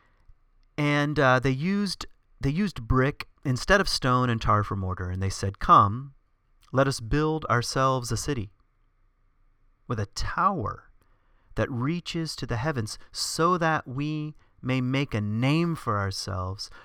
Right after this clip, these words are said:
Otherwise, we will be scattered over the face of the whole earth." So the culture has a kind of anxiety that has to do with their own mortality,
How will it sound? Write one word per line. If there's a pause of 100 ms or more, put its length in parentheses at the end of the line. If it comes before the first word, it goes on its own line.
(160)
Otherwise, (160)
we
will
be
scattered (180)
over
the
face (120)
of
the
whole (260)
earth." (180)
So
the
culture (520)
has
a
kind
of
anxiety (880)
that
has
to
do
with
their
own
mortality,